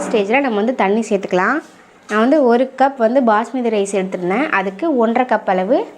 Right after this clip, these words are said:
தண்ணி சேர்த்துக்கிறேன். நம்ம சேர்க்குற தண்ணி வந்து அரிசி ஊற வச்சுருந்தோம் பார்த்தீங்களா, அந்த தண்ணி. அதை வந்து மிக்ஸி ஜாரை வாஷ் பண்ணிவிட்டு தண்ணி சேர்த்துக்கிட்டேன். இப்போ இந்த தண்ணி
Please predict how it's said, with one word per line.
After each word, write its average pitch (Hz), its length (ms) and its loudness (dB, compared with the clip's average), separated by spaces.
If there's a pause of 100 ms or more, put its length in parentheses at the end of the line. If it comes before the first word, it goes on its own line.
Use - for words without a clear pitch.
(240)
தண்ணி 208 240 0
சேர்த்துக்கிறேன். 190 500 0 (1120)
நம்ம 220 120 2 (120)
சேர்க்குற 262 420 4
தண்ணி 226 220 0
வந்து 240 220 2
அரிசி 269 300 0
ஊற 240 120 4
வச்சுருந்தோம் 220 340 -4
பார்த்தீங்களா, 202 360 0 (120)
அந்த 208 220 2 (100)
தண்ணி. 196 280 2 (200)
அதை 214 180 2
வந்து 214 200 2 (160)
மிக்ஸி 240 260 -4
ஜாரை 233 200 4 (100)
வாஷ் 208 260 -4
பண்ணிவிட்டு 202 340 -2 (220)
தண்ணி 208 240 2
சேர்த்துக்கிட்டேன். 190 440 -2 (1600)
இப்போ 226 160 0
இந்த 214 200 -2
தண்ணி 269 200 4